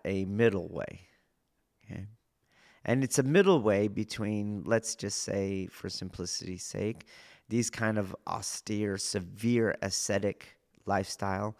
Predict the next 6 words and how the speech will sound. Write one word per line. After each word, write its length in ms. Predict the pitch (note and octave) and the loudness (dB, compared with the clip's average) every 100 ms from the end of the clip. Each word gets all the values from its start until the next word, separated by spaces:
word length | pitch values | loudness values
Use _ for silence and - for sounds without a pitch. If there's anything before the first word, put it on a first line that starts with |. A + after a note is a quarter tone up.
| - - - | -18 -20 -20
and 420 | - G#2 G2 F#2+ F#2+ | -4 0 2 2 2
just 380 | G#2+ - - - | 0 0 -6 -4
a 280 | F#2+ F#2+ F2+ | -2 0 -2
worldly 800 | E2+ F#2+ G#2 G#2 F#2 F#2 F2+ E2+ - | -2 2 4 2 -2 -6 -6 -8 -10
lifestyle, 640 | F#2 F2 - - - - - _ _ _ _ _ _ _ _ | -8 -8 -8 -10 -12 -14 -20 _ _ _ _ _ _ _ _
okay? 240 | - G2+ | -16 -14